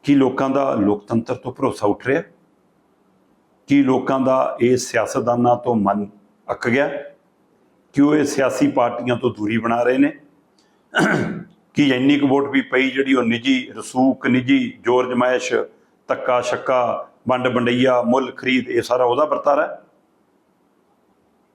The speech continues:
ਸ਼ਹਿਰੀ ਖੇਤਰ ਹੈ, ਪੜ੍ਹਿਆ ਲਿਖਿਆ ਖੇਤਰ ਹੈ,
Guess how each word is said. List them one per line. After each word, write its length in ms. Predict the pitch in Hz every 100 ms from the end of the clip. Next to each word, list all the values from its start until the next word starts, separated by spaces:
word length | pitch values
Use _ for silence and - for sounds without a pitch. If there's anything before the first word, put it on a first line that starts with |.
| _ _ _ -
ਸ਼ਹਿਰੀ 280 | - 110 135
ਖੇਤਰ 380 | - 123 131
ਹੈ, 380 | 120 - - - _ _ _ _ -
ਪੜ੍ਹਿਆ 200 | 127 151
ਲਿਖਿਆ 260 | 127 - 127
ਖੇਤਰ 360 | 123 120 120
ਹੈ, 160 | 113